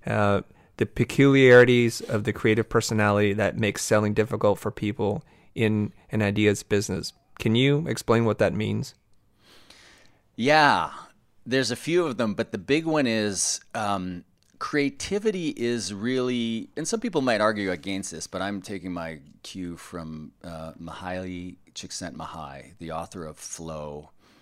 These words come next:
Speaker 2: and I think his second book is called Creativity. So he studies happiness and creativity, and the, we talk about a flow state. He coined that term.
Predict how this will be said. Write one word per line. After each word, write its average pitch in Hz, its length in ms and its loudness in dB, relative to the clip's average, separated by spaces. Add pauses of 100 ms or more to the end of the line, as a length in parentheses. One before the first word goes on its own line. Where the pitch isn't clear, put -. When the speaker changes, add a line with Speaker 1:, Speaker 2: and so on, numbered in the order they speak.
(460)
Speaker 2:
and 73 320 -16
I 69 60 -16
think - 160 -20
his - 80 -16
second 80 260 -16
book 78 140 -20
is 78 80 -16
called 78 220 -16
Creativity. - 540 -18
So 143 160 -4
he 165 100 -8
studies 175 340 -2
happiness 92 560 -6
and 82 100 -14
creativity, 80 540 -14
and 80 120 -14
the, 92 220 -12
we 90 200 -10
talk 95 200 -6
about 85 120 -10
a - 40 -12
flow 85 340 -10
state. - 400 -10
He 104 120 -14
coined 82 340 -14
that 76 180 -14
term. 80 340 -14